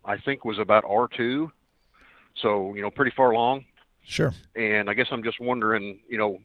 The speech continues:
Speaker 1: if you guys talk a little bit about what kind of comparisons you might have seen as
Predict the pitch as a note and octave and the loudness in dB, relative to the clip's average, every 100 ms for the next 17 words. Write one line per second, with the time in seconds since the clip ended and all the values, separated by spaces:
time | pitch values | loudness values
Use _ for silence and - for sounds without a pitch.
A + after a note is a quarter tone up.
0 | - G#2 A#2+ A#2+ A2+ G2 B2+ A2+ A#2+ B2 | -20 -14 2 6 6 4 2 2 2 -2
1 | G2 A2+ G#2 G#2+ F#2+ - _ - - - | 0 -2 4 8 8 4 _ -20 -20 -14
2 | - D3 - A#2+ - G2+ B2+ A#2 - G2+ | 0 2 4 0 0 -2 2 2 0 -10
3 | F#2+ - - _ B2 A#2 G#2 G#2 - A#2+ | -4 -2 -2 _ -6 2 4 2 -2 -8
4 | A2 G#2 G2+ - _ _ _ - - - | -8 -8 -12 -18 _ _ _ -20 -20 -20
5 | _ _ - | _ _ -8